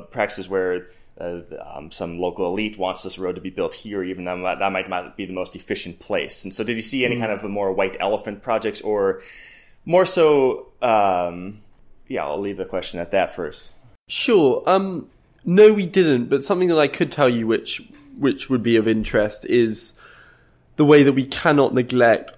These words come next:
Speaker 2: other actors in the development of Asian infrastructure. A-, as you've mentioned, the, the annual infrastructure gap in Asia is huge,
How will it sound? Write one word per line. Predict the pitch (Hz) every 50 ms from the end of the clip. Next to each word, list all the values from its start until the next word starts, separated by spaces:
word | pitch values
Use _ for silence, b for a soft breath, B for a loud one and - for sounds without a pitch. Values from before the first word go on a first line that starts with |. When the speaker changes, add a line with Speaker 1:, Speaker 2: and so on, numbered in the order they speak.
| _ -
Speaker 2:
other | 123 120 110 110 -
actors | - 113 113 - - - - 120 107
in | 110 117
the | 117 113
development | 107 104 107 101 113 107 95 - 107 113 110 107 104 95 - -
of | 113 113 117 110 104 - - - _ -
Asian | 131 120 107 107 113 113
infrastructure. | 104 101 - 110 - - - 117 - - - - 123 -
A-, | - - 120 -
as | - 127 120 123
you've | 127 110
mentioned, | 117 120 120 135 120 - - 156 143 131
the, | 123 120 117 113 110 110 107 - - _
the | - 123 123 127 -
annual | - 127 127 127 127 120 113
infrastructure | 120 123 123 - 123 - - 135 - - - - 127
gap | 110 - 123 120 104 - - -
in | 113 123 120
Asia | - - 135 135 135 135 151 139
is | - 123 135 127 - -
huge, | - 202 143 110 92 - - - b